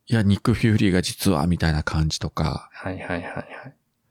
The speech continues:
Speaker 1: で、最後のとどめに、いきなりね、ポーンと電車に跳ねられるというね。
Speaker 2: そうそうそう。
Speaker 1: あれはショックでしたけどね。
Speaker 2: びっくりしましたね。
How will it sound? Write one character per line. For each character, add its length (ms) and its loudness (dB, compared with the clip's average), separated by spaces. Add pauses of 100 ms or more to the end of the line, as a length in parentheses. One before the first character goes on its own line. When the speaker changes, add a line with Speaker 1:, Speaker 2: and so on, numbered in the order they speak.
(600)
Speaker 1:
で、 220 4
最 240 2
後 60 4
の 80 4
と 100 0
ど 120 4
め 140 6
に、 400 0 (560)
い 80 0
き 140 0
な 80 4
り 100 2
ね、 120 2
ポ 260 -2
ー 80 0
ン 40 2
と 100 -2
電 180 2
車 100 2
に 100 2
跳 120 2
ね 120 4
ら 120 2
れ 120 0
る 80 -8
と 120 -6
い 120 -2
う 60 -4
ね。 100 6
Speaker 2:
そ 180 -2
う 40 -8
そ 160 -4
う 40 -4
そ 140 -4
う。 340 -4 (100)
Speaker 1:
あ 320 4
れ 80 4
は 80 4
シ 80 0
ョ 40 -2
ッ 40 -2
ク 60 2
で 100 0
し 60 -4
た 100 0
け 60 0
ど 100 0
ね。 160 -4 (260)
Speaker 2:
び 100 0
っ 20 0
く 120 -2
り 60 0
し 100 -2
ま 120 -2
し 60 -6
た 100 -4
ね。 140 -10